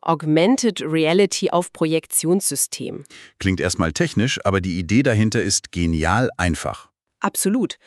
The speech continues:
Speaker 1: Stellen Sie es sich so vor. Sie haben einen realen Versuchsaufbau. Auf einem Tisch. Ein Magnet, eine Spule, was auch immer.
Speaker 2: Okay.
Speaker 1: Und ein Projektor wirft nun digitale Zusatzinformationen,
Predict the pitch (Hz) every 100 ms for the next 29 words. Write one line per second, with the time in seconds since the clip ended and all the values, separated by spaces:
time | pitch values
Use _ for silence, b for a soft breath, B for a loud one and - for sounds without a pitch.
0 | b b - 202 269 294 262 247 240 180
1 | 180 185 - 127 - _ _ _ - 196
2 | 175 220 220 180 175 165 - - 180 156
3 | 147 190 - 170 139 - - 131 - -
4 | - _ - 160 156 147 - 151 - -
5 | _ _ _ 156 147 151 190 269 311 277
6 | 262 - - - 160 156 - 214 208 202
7 | 196 - 165 156 147 147 127 135 _ _
8 | _ - 117 175 78 - _ _ _ 269
9 | 294 196 190 185 160 254 - - 160 156
10 | 202 180 185 190 - 196 190 170 220 302
11 | 285 202 170 143 - 208 254 330 - 247
12 | - 240 226 226 - 226 226 254